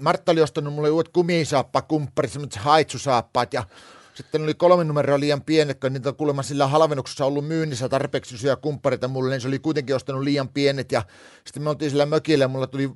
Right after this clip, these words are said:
lähti kynnet varpaista, niin sitten mulla oli pakko leikata kärjet sitä auki, ja sitten mä taitoin ne varret sillä lailla alas, sillä lailla niinku, että on niinku kovaa jätkän näköinen, ja tiedätkö, mä siihen sitten tussasin siihen ulkoreunaan, että isäntä, ja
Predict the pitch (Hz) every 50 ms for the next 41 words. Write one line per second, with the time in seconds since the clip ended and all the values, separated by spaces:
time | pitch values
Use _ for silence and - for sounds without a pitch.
0 | - - 147 143 - 117 - - 170 170 170 151 127 - - 139 147 147 131 -
1 | - 127 117 - - 117 120 120 107 92 - - _ _ _ - - - 160 151
2 | 151 143 143 139 - 165 160 - _ 151 143 139 - - 139 - - - 151 151
3 | 156 151 135 - - 131 98 135 135 139 147 139 135 - 131 117 - 139 135 131
4 | 131 - 139 139 135 - 143 135 131 135 127 - - _ _ - 147 160 151 147
5 | 143 - - 127 123 120 120 120 120 123 120 123 135 143 139 127 110 - - 117
6 | 117 113 113 113 104 123 - - _ _ _ - - 143 131 127 127 127 131 -
7 | 147 147 143 143 135 123 117 117 - - 131 120 120 131 135 - - 135 127 120
8 | 113 113 113 95 - - _ 143 143 - - 139 135 127 - 151 147 135 135 -
9 | - - 120 - - 156 135 - 127 117 104 110 107 90 127 127 127 143 151 139
10 | - 123 - - - 120 123 120 113 117 117 - - 120 - _ 165 160 - -
11 | 156 135 123 107 - 120 107 110 107